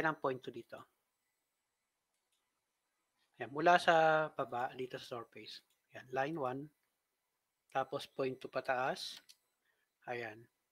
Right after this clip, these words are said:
Kung maselan kayo sa material. Pero kung hindi naman, di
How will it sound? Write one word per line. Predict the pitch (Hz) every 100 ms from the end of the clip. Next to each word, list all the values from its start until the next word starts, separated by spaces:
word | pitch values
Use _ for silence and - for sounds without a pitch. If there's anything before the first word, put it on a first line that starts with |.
| _ _ _ _ _ _ _ _
Kung | 214 247
maselan | 190 - 160 147 139
kayo | 147 143
sa | 143
material. | 135 165 160 139 120
Pero | - 170 190
kung | 190
hindi | 185
naman, | 180 147 139
di | 151 156 151